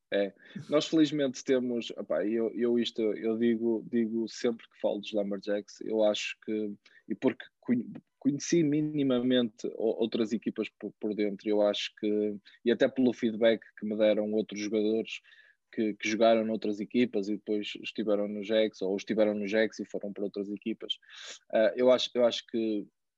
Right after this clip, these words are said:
dificilmente alguma equipa em Portugal tem, tem o ambiente que nós, nós tínhamos no, no, nos Lumberjacks. É absolutamente incrível.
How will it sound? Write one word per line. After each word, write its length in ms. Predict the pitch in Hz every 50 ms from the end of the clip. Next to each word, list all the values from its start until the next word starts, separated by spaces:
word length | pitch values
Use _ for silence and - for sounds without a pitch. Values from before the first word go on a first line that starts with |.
| _ _ _ _ _ _ _ _ _ _ _
dificilmente 640 | - - 147 139 - 143 - - 117 110 113 110 101
alguma 300 | 110 110 110 117 113 113
equipa 300 | 101 98 - 107 - 110
em 80 | 104 98
Portugal 440 | - - - - 101 101 101 98 - _
tem, 220 | 113 110 110 104 92 _
tem 200 | - 107 113 113
o 100 | 110 107
ambiente 460 | 107 107 101 107 107 107 101 98 - - _
que 60 | 104
nós, 180 | 101 101 95 - - -
nós 220 | 101 107 107 101 -
tínhamos 320 | - - 110 107 107 101 - -
no, 180 | 107 104 95 - 95 90
no, 120 | 95 98 90 90 92
nos 160 | 98 98 92
Lumberjacks. 520 | 98 95 98 92 90 - - 85 - _
É 60 | - 98
absolutamente 580 | - - 107 - - 95 101 101 98 - -
incrível. 380 | 107 95 - 98 98 92 95